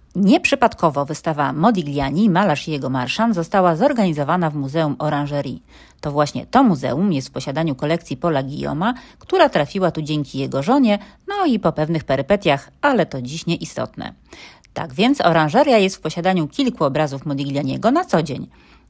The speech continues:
A do piętnastego stycznia dwa tysiące dwudziestego czwartego roku na wystawie czasowej możemy zobaczyć dzieła artysty, które przyjechały tu z różnych muzeów: Mediolanu,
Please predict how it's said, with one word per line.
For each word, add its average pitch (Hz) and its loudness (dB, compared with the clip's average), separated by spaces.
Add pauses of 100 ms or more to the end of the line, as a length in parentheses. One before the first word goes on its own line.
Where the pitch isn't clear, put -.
(140)
A 147 -2
do 139 -4
piętnastego 147 -4
stycznia 185 -2
dwa 160 -2
tysiące 165 -6
dwudziestego 139 -6
czwartego - -8
roku 185 -2 (320)
na 151 0
wystawie 302 2
czasowej 180 2
możemy 160 2
zobaczyć 147 0
dzieła 196 4
artysty, 156 -2
które 151 -6
przyjechały 208 2
tu 156 -6
z 170 -4
różnych 240 0
muzeów: 151 -2
Mediolanu, 180 4